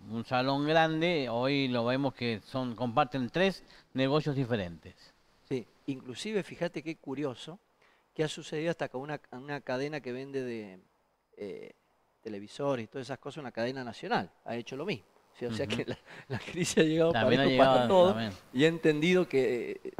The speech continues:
Speaker 2: fraccionando y alquilando esa parte ayuda a sostener el costo. Pero sí, lo que pasa es que el microcentro es mucho más difícil.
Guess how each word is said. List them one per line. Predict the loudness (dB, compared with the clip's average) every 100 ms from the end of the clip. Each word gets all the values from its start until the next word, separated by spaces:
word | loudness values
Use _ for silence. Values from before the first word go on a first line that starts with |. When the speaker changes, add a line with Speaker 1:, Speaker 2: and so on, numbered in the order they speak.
| -4
Speaker 2:
fraccionando | -2 -2 -2 2 2 2 0
y | 0
alquilando | -2 -2 -2 -2 -2
esa | -6
parte | 0 0 2 -2
ayuda | -2 0 2 2 -4 -20 _
a | -12
sostener | -10 -10 -10 -6 -6
el | -6
costo. | -4 -4 -6 -16 -20 _ _ _ _
Pero | -2 0 0
sí, | -2 0
lo | 0
que |
pasa | -2 -2
es | -4
que |
el | -6
microcentro | -8 -8 -6 -6 -8
es | -12
mucho | -14 -12
más | -14
difícil. | -14 -8 -8 -10 -20